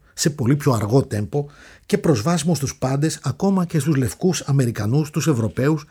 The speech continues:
και τους Ασιάτες. Οπότε έπιασε μαζικά, τόσο στην Κούβα, όσο και στον υπόλοιπο κόσμο και έγινε πιθανότατα ο δημοφιλέστερος χορός που εξήγαγε ποτέ η Κούβα.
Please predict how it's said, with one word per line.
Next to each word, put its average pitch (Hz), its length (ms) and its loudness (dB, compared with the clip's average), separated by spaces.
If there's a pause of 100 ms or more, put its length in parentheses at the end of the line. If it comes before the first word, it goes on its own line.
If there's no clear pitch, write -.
(160)
και 180 120 0
τους - 180 0
Ασιάτες. 151 640 0 (320)
Οπότε 147 520 2 (120)
έπιασε 165 540 0
μαζικά, 107 500 -2 (400)
τόσο 127 260 4
στην 107 200 -2
Κούβα, 190 360 0 (340)
όσο 165 240 2
και 135 80 -2
στον 120 180 0
υπόλοιπο 107 400 -2
κόσμο 160 400 0
και 160 100 -2
έγινε 151 340 0 (180)
πιθανότατα 135 800 0 (180)
ο 135 100 0
δημοφιλέστερος 113 760 -2
χορός 120 400 -4 (220)
που 120 140 0
εξήγαγε 135 680 -2 (140)
ποτέ 98 260 -4
η 113 100 2
Κούβα. 73 420 -6